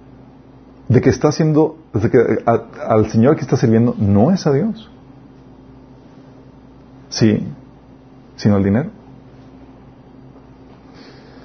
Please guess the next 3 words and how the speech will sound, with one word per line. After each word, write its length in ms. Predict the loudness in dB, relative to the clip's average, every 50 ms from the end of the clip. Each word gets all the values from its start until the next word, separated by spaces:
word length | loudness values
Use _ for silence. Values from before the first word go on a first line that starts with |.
| -20 -20 -20 -20 -20 -20 -20 -20 -20 -20 -20 -20 -20 -20 -20 -20 -20 -20 -20 -20 -20 -14 -8 -4 -2 -2 -2 -2 -2 -4 -6 -6 -8 -12 -14 -16 -18 -20 -20 -20 -20 -20 -20 -20 -20 -20 -20 -20 -20 -20 -20 -20 -20 -20 -20 -20 -20 -20 -20 -20 -20 -8
Entonces, 440 | 0 2 4 4 4 4 2 -4 -8 -2
no 140 | 0 2 2
solamente 600 | 4 4 4 4 4 2 4 4 2 2 2 -2